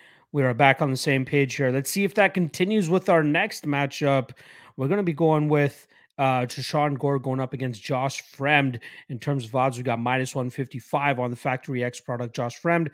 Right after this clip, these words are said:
and plus one thirty-five on the newly minted member of Fortis M M A. Patrick, I'll let you kick this one off, my guy. What are you thinking here? You think Trishan Gore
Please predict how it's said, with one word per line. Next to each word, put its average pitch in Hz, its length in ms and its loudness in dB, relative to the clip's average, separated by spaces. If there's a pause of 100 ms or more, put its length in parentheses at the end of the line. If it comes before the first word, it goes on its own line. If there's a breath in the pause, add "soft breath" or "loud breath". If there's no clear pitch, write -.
(240 loud breath)
and 131 140 -6
plus 180 240 -2
one 175 120 -2
thirty-five 165 560 0
on 147 120 -2
the 135 80 -2
newly 196 340 -4
minted 147 540 -6
member 143 440 -6
of 110 120 -8
Fortis 143 680 -6
M 131 220 -4
M 113 220 -4
A. 143 420 2 (440 loud breath)
Patrick, 143 400 -8
I'll 123 60 -4
let 127 220 -4
you 139 60 -8
kick 135 200 -8
this - 200 -8
one 120 100 -4
off, 143 220 0
my 117 100 -4
guy. 110 240 -4
What 113 200 -4
are - 20 -4
you 143 100 2
thinking 143 380 -2
here? 117 180 0
You 117 160 0
think 131 180 -4
Trishan 131 380 -2
Gore 139 240 2